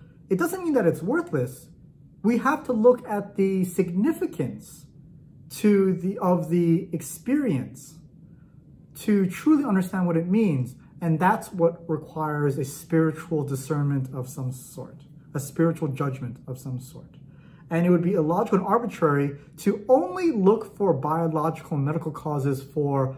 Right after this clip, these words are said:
what we deem to be pathology and not look for it in terms of healthiness and, and other things, uh, like that.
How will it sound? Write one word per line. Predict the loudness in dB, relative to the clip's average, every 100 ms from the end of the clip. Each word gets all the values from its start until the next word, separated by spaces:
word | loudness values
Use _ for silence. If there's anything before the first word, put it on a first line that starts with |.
| -2
what | -2 0
we | 2 2
deem | 2 2 2
to | 0
be | -2 -4
pathology | -6 -8 -6 -4 -4 -6 -8 -12 -20 -20 -20 -4
and | 2
not | 2 4
look | 2 2 4
for | 4 4
it | 2 -2
in | -4
terms | -4 -2
of | -2 -4
healthiness | -6 -4 -2 -2 -2 -6 -18 -20 -16 -12
and, | -6 -4 -4
and | -4 -2
other | 0 -2
things, | -2 -2 -2
uh, | -4 -10 -12
like | -12 -12 -12
that. | -18